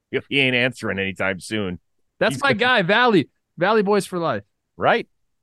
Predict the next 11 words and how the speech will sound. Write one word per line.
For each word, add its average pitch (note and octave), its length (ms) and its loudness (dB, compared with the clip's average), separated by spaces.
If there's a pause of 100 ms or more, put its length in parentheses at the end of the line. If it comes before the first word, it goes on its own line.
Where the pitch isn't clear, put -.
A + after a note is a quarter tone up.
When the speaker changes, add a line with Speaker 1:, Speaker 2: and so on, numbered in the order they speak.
Speaker 1:
I G#2 140 2
love B2 240 2
it. G#2 160 -2 (200)
I F#2+ 120 -6
love G2+ 200 0
it. D2 120 -8 (240)
That's, F#2 260 -10
I G#2 160 -2
think - 180 -10
that's G3 200 -10
my A2+ 240 -4